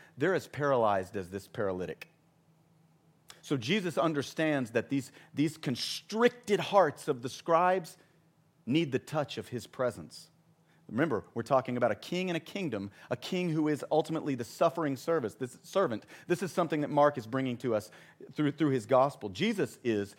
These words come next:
indeed bringing the body of Christ. He sees the body of Christ lowering down this paralytic.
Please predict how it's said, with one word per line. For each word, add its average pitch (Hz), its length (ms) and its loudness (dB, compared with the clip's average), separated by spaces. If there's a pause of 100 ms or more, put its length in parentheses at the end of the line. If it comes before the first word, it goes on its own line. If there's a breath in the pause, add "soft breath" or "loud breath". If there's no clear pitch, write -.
indeed 123 540 0 (120 loud breath)
bringing 135 540 2 (120 loud breath)
the 135 100 2
body 165 400 10
of 135 120 2
Christ. 156 440 6 (120)
He 196 140 2
sees 240 600 2
the 151 80 4
body 175 340 12
of 131 120 2
Christ 175 460 6 (160 loud breath)
lowering 185 800 8
down 123 540 6 (360)
this 131 200 0
paralytic. 135 640 0